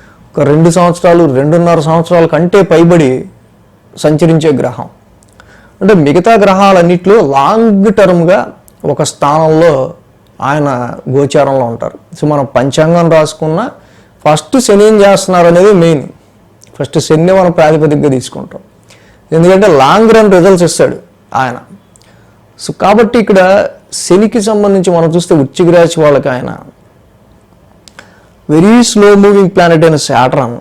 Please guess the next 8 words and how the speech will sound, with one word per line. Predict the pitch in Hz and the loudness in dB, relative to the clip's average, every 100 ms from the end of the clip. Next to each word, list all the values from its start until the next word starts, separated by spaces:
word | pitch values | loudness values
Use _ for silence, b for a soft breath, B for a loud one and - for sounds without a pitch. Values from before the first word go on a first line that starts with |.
| - - _ | -18 -20 _
ఇప్పుడు | 160 180 151 | -2 0 2
రెట్రోగ్రేషన్, | 143 160 165 160 139 - 92 - _ _ - | 0 2 2 2 0 -2 -10 -14 _ _ -16
ఇంకా | 147 147 147 | -8 -2 -2
వెనక్కి | 135 | -2
నడవటం. | 147 120 120 - - _ _ _ _ _ _ _ _ _ _ - | -2 -2 -6 -12 -20 _ _ _ _ _ _ _ _ _ _ -10
అంత | 131 175 | -6 -4
స్లోగా | 151 185 196 196 | -2 2 4 4
నడిస్తేనే | 202 190 170 202 190 214 | 4 2 0 0 0 0